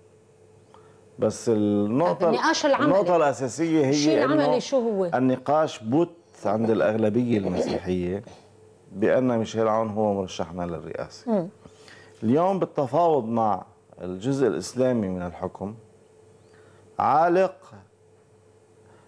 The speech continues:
Speaker 1: الرئيس الحريري مشكلته إنه السعودية مش عم تغطيه.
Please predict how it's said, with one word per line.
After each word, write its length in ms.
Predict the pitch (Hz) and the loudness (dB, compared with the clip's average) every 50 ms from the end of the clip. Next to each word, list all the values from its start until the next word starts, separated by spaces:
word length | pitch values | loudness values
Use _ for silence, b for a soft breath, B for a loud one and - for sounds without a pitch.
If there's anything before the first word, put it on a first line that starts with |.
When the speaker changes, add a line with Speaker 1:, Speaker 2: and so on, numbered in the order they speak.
| b b | b b
Speaker 1:
الرئيس 280 | 110 127 143 156 - - | 2 2 2 2 0 -2
الحريري 440 | 131 - 143 143 165 170 165 156 | -4 -2 0 2 4 4 4 4
مشكلته 480 | 143 131 - - - 160 151 - 147 139 | 2 0 0 -2 -2 -2 0 0 0 0
إنه 120 | 131 135 | 0 0
السعودية 400 | 135 113 - - 127 135 147 147 | -2 -2 -2 -2 -2 0 0 0
مش 140 | 131 110 90 | 0 0 -2
عم 140 | 95 101 98 | -4 -6 -4
تغطيه. 460 | 87 90 92 92 - - 87 87 85 | -4 -4 -6 -6 -6 -10 -12 -12 -12